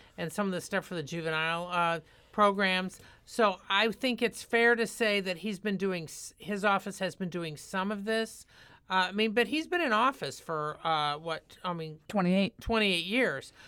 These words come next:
Speaker 1: But, I mean, it's fair to say that maybe the last eight, there's been more of an effort in this way. It's not something that he talks about all the time. Now, there's something that I wanna mention that I think could affect all of these races. Um,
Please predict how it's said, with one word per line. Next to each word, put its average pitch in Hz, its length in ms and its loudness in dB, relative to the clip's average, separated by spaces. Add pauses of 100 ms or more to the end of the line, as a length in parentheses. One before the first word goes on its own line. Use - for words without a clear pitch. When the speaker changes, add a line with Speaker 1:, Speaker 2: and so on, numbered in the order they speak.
(220)
Speaker 1:
But, 190 180 4
I 185 100 0
mean, 190 200 0
it's 180 140 -12
fair 233 180 2
to 220 100 2
say 202 280 -2
that 185 120 -4
maybe 180 240 -2
the 160 120 -2
last 151 440 -4
eight, 170 380 -2 (380)
there's 175 260 0
been 180 180 -4
more 165 240 0
of 156 120 -4
an 160 80 -6
effort 165 400 -6
in 175 120 -6
this 175 240 -6
way. 175 300 -2
It's 180 160 -10
not 269 160 0
something 262 280 -2
that 175 160 -2
he 165 100 -6
talks 156 400 -8
about 220 240 0
all 226 100 -2
the 233 100 -4
time. 220 380 -2 (420)
Now, 233 100 0
there's 240 320 2
something 285 560 -4 (160)
that 196 140 -2
I 185 140 0
wanna 214 280 0
mention 190 520 -4
that 160 100 -6
I 160 100 -2
think 190 300 -6
could 175 140 -8
affect 160 400 -8 (100)
all 180 240 2
of 151 120 -4
these 143 280 -12
races. - 580 -12 (540)
Um, 160 340 -4